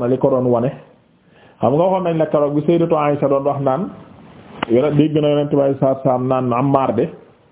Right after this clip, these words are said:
duñu ko duñu ko tànnloo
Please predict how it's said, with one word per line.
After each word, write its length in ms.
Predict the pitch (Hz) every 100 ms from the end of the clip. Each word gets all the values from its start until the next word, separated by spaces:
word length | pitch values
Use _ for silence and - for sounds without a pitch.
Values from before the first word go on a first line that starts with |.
| _ _ _ _ _ -
duñu 280 | 107 156 170
ko 120 | 185 156 - - - _ _ -
duñu 280 | 123 139 165
ko 100 | 165 185 - - - _ _ _ _ _ _ _ _ _ _ -
tànnloo 580 | 180 175 170 151 127